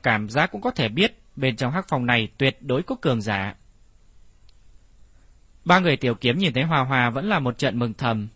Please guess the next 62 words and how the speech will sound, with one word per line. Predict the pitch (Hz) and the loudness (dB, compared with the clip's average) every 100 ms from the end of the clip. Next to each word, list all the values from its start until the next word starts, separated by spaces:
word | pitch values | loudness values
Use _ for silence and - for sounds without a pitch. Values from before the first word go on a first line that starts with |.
| - | -6
mặc | 156 | -2
dù | 156 131 | -2 0
Hoa | 147 | 0
Hoa | 131 135 127 | 0 0 -2
cũng | |
không | 147 147 | -2 -4
nhất | 147 214 | -2 -2
định | 190 185 | -2 -2
có | |
thể | 190 131 | -4 -2
đánh | 113 180 | -2 0
được | 160 - | -4 -4
thứ | 156 196 | -6 -4
quỷ | 139 107 | -4 -2
sau | - 127 | -2 -2
lưng | 123 | 0
này, | 123 120 107 - _ _ - - - - | 0 0 -2 -8 _ _ -20 -20 -16 -2
nhưng | 143 135 | -2 0
ít | 185 - | -2 0
ra | 147 | 0
có | 127 139 | 0 0
nàng, | 170 127 117 | 2 2 0
tỷ | 135 | 0
lệ | 131 139 | -2 0
đào | 147 135 | 2 2
mệnh | 143 120 | 0 -2
của | 143 | 0
ba | 170 | 0
người | 170 135 | 2 0
mình | 120 113 | 0 -2
sẽ | 131 | -2
lớn | 123 135 | -2 -2
hơn | 185 | -2
rất | 139 214 | -2 -4
nhiều. | 147 127 113 113 - - - - - - - - - - _ - - - - _ - - - | 0 0 0 -6 -16 -20 -20 -20 -20 -20 -20 -20 -20 -20 _ -20 -20 -20 -20 _ -20 -20 -6
Thế | 147 131 170 | 2 2 4
nhưng | 175 139 127 | 2 0 -2
cũng | 135 | -2
lập | 175 127 | 0 0
tức | - 220 | -2 -2
thấy | - 131 | 0 0
được, | 170 147 - | 2 0 0
sau | 165 | -2
khi | 160 170 | 0 0
Hoa | 165 160 | 0 0
Vô | 160 | 0
Hồn | 151 135 | 2 0
tránh | 110 123 127 | 0 -4 -2
thoát | 220 233 | -2 -2
một | 175 131 123 | -2 -2 0
roi | 139 147 | 2 2
của | 123 117 | 0 -2
Hoa | 135 | -2
Hoa, | 123 135 127 127 - - - - - | 0 0 0 -2 -8 -20 -20 -20 -4
dùng | 170 185 | 0 2
một | 165 - | 0 0
chưởng | 156 117 113 | 0 0 0
đánh | 120 196 | -2 0
vào | 190 | -2
bả | 131 110 | -2 -2
vai | 127 127 | 0 0
nàng, | 123 120 107 | 2 0 -2